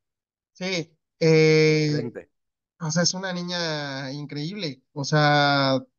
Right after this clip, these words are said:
Speaker 1: de, de, de cómo, y la importancia, ¿no? De, de, de también de tener unas personas que, que te apoyan y que, que, que, que te impulsan a tus sueños.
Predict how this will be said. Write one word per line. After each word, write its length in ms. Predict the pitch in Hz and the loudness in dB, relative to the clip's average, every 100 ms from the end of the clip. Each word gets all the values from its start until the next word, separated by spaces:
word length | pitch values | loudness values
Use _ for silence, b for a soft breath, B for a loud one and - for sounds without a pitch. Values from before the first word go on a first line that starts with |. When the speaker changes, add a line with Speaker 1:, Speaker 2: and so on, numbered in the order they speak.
| _ _ _ _ _ _ _ | _ _ _ _ _ _ _
Speaker 1:
de, 380 | - 139 156 151 | -10 0 2 2
de, 260 | 143 151 151 | 2 0 2
de 160 | 156 | 0
cómo, 500 | 160 170 180 208 185 _ _ _ | 2 -2 -2 -10 -12 _ _ _
y 120 | 202 | -8
la 80 | 196 | -6
importancia, 680 | 185 160 156 - 214 262 180 | -6 -4 -6 -6 -8 -6 -8
¿no? 180 | 160 208 | -8 -10
De, 140 | 175 | -10
de, 180 | 139 135 | -6 -4
de 160 | 135 | -2
también 340 | 147 139 143 147 | -2 0 2 0
de 100 | 202 | -2
tener 280 | 202 151 156 | -2 0 0
unas 240 | 185 175 | -2 -6
personas 440 | 147 131 143 165 - | -6 -6 -4 -6 -4
que, 220 | 151 131 | -8 -6
que 100 | 135 | -8
te 80 | 131 | -8
apoyan 460 | 131 135 143 160 180 | -6 -2 0 0 -2
y 80 | 160 | -12
que, 260 | 139 123 | -14 -16
que, 460 | 127 123 123 123 120 | -16 -16 -16 -18 -20
que, 420 | 131 131 123 123 | -18 -14 -14 -16
que 80 | 123 | -16
te 100 | - | -14
impulsan 420 | 139 139 151 202 185 | -14 -12 -12 -10 -12
a 80 | |
tus 140 | 139 131 | -14 -16
sueños. 420 | 151 190 147 - | -14 -14 -14 -18